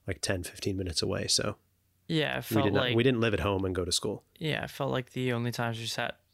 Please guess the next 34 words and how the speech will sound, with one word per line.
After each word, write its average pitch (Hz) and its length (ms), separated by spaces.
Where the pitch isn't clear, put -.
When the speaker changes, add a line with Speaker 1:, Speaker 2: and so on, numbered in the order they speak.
Speaker 2:
we 113 260
sat 110 300
down 117 180
doing 110 220
nothing 110 340
was 110 140
when 110 160
we 110 300
had 123 180
a 107 60
coffee. 110 540
Speaker 1:
Yeah. 80 300
Speaker 2:
<laughs> - 500
Speaker 1:
Had 104 100
a 92 40
coffee, 98 480
just 98 200
good 104 200
chats - 560
at 104 100
night 95 400
before 107 200
we 101 80
Speaker 2:
Yeah. 120 80
Speaker 1:
fall 101 160
asleep. 104 400
Speaker 2:
That 127 60
was 117 100
the 123 60
only 120 180
Speaker 1:
Good 110 80
Speaker 2:
rest 113 320
Speaker 1:
times. 120 100
Speaker 2:
time. 117 200